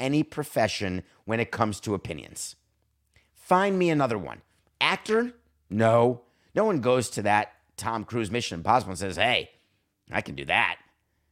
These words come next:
People sort of realize they can't do that. I use doctor as an example, but it's pretty funny when you do brain surgery.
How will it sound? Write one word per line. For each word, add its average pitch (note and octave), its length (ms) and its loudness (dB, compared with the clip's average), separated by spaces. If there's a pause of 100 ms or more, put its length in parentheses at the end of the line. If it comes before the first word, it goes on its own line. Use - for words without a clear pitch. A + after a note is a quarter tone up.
(160)
People - 220 -8
sort B3 240 2
of F#3+ 80 0
realize D#3+ 340 4
they A2 120 -2
can't G2 280 -4
do F2 120 -8
that. - 300 -8 (2250)
I E3+ 80 2
use G#3 240 4
doctor C#3 380 4
as G2+ 120 -2
an G#2 60 -2
example, G#2 420 0
but F#2+ 160 -2
it's G#2 100 -6
pretty E3+ 200 0
funny B2 280 0
when G2+ 120 0
you F#2+ 100 0
do F2+ 220 -6
brain G#2+ 320 0
surgery. F2 560 -2